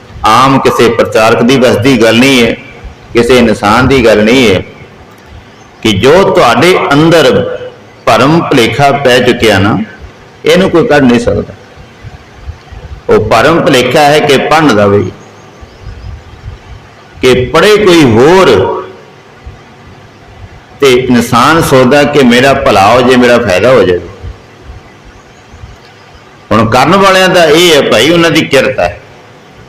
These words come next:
ਉਹ ਇਸ ਗੱਲ ਕਦੇ ਤੁਹਾਨੂੰ ਗਿਆਨ ਦੇਣਾ ਮੁਨਾਸਿਬ ਨਹੀਂ ਸਮਝਣਗੇ, ਚੰਗਾ ਨਹੀਂ ਸਮਝਣਗੇ।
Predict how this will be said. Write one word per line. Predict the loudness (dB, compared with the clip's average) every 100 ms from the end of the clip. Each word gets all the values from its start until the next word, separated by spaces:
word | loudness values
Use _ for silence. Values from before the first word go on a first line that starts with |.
| -20 -20 -10 -2
ਉਹ |
ਇਸ | 0
ਗੱਲ | 2 0 0
ਕਦੇ | 2 2 2
ਤੁਹਾਨੂੰ | 2 2 0
ਗਿਆਨ | 0 0 0 2
ਦੇਣਾ | 2 2 0 0 -4 -8 -18 -20 -14
ਮੁਨਾਸਿਬ | -4 0 0 0 0
ਨਹੀਂ | 0
ਸਮਝਣਗੇ, | 0 0 0 0 -2 -8 -10 -2
ਚੰਗਾ | 0 2
ਨਹੀਂ | 0 0
ਸਮਝਣਗੇ। | 0 0 -2 -6